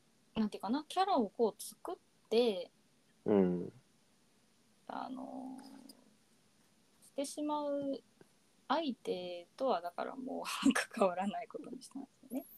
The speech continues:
Speaker 1: なんていうか。
Speaker 2: あー、でもだいぶ限られちゃわない？
Speaker 1: そう、
Speaker 2: そうなると。
Speaker 1: だから私めっちゃ少ないよ。<laughs> 自分の周りの人間関係めちゃくちゃ少ないし。
Speaker 2: でも寂しがり屋じゃん？我々。
Speaker 1: うん。うん。
Speaker 2: だからそこのさ、最初の、なんだろう、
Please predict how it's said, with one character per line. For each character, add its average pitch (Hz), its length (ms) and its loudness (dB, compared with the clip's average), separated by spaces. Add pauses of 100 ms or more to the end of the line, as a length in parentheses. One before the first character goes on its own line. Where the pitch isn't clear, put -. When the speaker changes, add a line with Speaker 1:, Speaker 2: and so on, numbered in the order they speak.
(100)
Speaker 1:
な - 60 -8
ん - 40 -12
て - 80 0
い 87 40 8
う - 20 10
か。 92 60 10
Speaker 2:
あ 87 680 8
ー、 - 40 -10
で 95 80 8
も 90 80 6
だ 143 220 12
い 196 40 12
ぶ 175 80 10
限 170 240 12
ら 190 100 12
れ 147 160 12 (300)
ち - 80 6
ゃ 98 60 12
わ 82 60 10
な 82 160 8
い？ 202 40 4
Speaker 1:
そ - 40 2
う、 - 40 -2
Speaker 2:
そ - 140 -2
う - 40 8
な - 180 10
る - 100 6
と。 269 80 4
Speaker 1:
だ - 40 6
か - 40 8
ら 233 80 8
私 196 80 0
め 254 120 10
っ 330 140 -2
ち - 80 -2
ゃ 302 60 0
少 - 180 -4
な 254 160 4
い - 80 -4
よ。 160 180 -4
<laughs> 370 2000 12
自 - 140 -4
分 254 160 4
の 254 60 6
周 247 240 6
り 240 60 4
の 240 80 4
人 233 140 2
間 240 80 -4
関 196 80 -8
係 175 60 -12
め 226 540 0
ち - 100 -8
ゃ 233 40 0
く - 40 -20
ち - 80 -4
ゃ - 20 2
少 - 220 -6
な 190 100 -2
い 180 60 -12
し。 - 340 -12 (1200)
Speaker 2:
で - 80 -8
も 87 40 -4
寂 98 260 2
し 101 140 4
が 101 120 12
り 98 120 12
屋 98 160 12
じ 101 140 10
ゃ 139 80 12
ん？ 302 100 2 (240)
我 90 180 2
々。 80 140 0
Speaker 1:
う 80 40 0
ん。 80 40 -2
う - 20 -8
ん。 - 40 -6
Speaker 2:
だ - 20 -4 (1400)
か - 80 -4
ら - 60 -8
そ - 140 -8
こ 131 120 12
の 127 100 12
さ、 123 160 12
最 104 220 12
初 101 160 8
の、 98 180 10
な 98 140 12
ん 85 100 6
だ - 80 -4
ろ - 80 -6
う、 - 40 -14